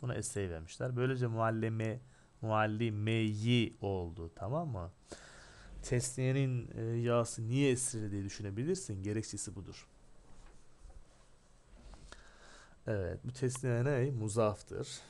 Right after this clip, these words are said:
Söylemiş zaten tesniyedir, mensuptur, ya ile mensuptur. Çünkü kendisi mef'ulü bihtir, sarihtir. Mef'ulü bih sarihtir. Sınıfın iki öğretmeni manasına gelir.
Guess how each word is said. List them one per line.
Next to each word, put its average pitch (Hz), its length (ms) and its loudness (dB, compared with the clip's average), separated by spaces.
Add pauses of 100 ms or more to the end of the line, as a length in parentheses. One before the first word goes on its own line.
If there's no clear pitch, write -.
(400)
Söylemiş 151 380 0
zaten 98 520 -8
tesniyedir, 107 880 -4
mensuptur, 104 760 -4
ya 101 340 4
ile 87 180 -2
mensuptur. 85 800 -6
Çünkü 104 200 -8
kendisi 98 420 -8
mef'ulü 95 460 -8
bihtir, - 320 -10
sarihtir. - 640 -12
Mef'ulü 101 300 -14
bih 101 60 -10
sarihtir. - 600 -10 (400)
Sınıfın - 360 -6
iki - 280 -6
öğretmeni 90 480 -4
manasına 85 560 -10
gelir. 120 300 -10